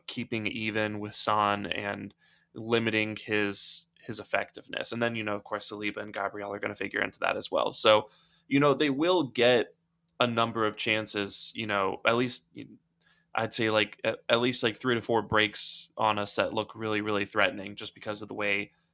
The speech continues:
that, you know, we try to squeeze the pitch and we leave all that space in behind us. But if, if we're just smart with the chances that, or with, with the chances we pick,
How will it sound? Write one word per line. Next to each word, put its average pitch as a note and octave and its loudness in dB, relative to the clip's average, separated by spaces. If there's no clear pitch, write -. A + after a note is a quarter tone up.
that, F#2+ 0
you A2 -6
know, F2+ -4
we G#2 -4
try G#2+ 0
to G#2 2
squeeze A#2+ 0
the G#2+ -4
pitch G#2+ -4
and G#2+ -8
we G2+ -4
leave G#2 -2
all G#2 2
that G2+ 2
space G#2 -4
in G2+ -6
behind F#2+ -4
us. E2+ -4
But F2+ -4
if, - 0
if A#2 0
we're D3 4
just C#3+ 4
smart B2+ 2
with A#2+ -6
the G#2+ -16
chances A#2 0
that, A2 2
or G#2 -2
with, A#2 0
with A2 -2
the A2 -8
chances A2+ -2
we A2+ -8
pick, G#2+ -2